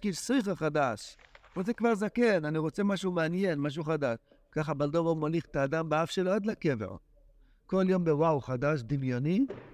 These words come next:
אז זה ביז דה מיס-, ביז דה מיס-, ביז דה קבורה. אז אומר רבנו,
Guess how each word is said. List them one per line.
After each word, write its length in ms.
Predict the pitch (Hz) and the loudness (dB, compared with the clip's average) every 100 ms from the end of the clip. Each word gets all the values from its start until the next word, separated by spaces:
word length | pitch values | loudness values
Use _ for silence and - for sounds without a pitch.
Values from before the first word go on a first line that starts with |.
| - - | -20 -10
אז 180 | - 233 | 0 2
זה 180 | 262 247 | 4 2
ביז 260 | 208 262 240 | 2 2 2
דה 80 | 208 | 0
מיס-, 320 | 202 175 190 | 0 -2 -2
ביז 160 | 185 185 | -2 0
דה 100 | 180 | 0
מיס-, 280 | 139 117 - - - | 0 -4 -8 -10 -4
ביז 120 | 185 | -2
דה 100 | 196 | -2
קבורה. 360 | - 147 113 101 - _ _ _ _ | 0 0 0 -4 -12 _ _ _ _
אז 180 | - 117 | -8 -4
אומר 260 | 123 165 190 | 0 2 2
רבנו, 680 | 160 175 196 175 165 160 | 4 4 4 4 2 2